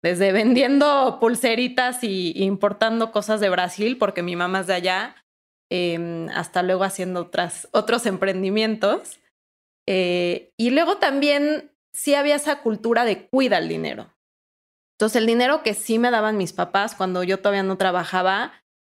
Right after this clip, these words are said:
sí era para ahorrar, sí era para algo, ¿no? No era solo gástatelo.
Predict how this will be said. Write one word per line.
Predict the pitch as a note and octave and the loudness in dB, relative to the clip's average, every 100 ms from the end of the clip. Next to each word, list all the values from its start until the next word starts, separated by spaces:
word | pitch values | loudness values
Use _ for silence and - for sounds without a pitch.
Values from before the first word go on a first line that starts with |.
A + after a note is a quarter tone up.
| _ - | _ -8
sí | - A#3+ | 0 2
era | A#3+ B3 | 2 2
para | F#3+ | 0
ahorrar, | F3+ F3 F#3+ F#3 - | 2 2 2 0 -6
sí | - G3 | -6 0
era | G#3 A3+ | 0 2
para | G#3 F#3 G3 | 0 0 0
algo, | G3+ F3 | 0 -2
¿no? | F3 F#3+ | -4 -2
No | G3 G3 | 0 0
era | G#3+ A3 F#3+ | 2 0 -2
solo | - G3 G3 | -2 0 2
gástatelo. | F#3 G3 - F3+ F3+ E3+ E3+ | 2 -2 -4 -6 -6 -6 -6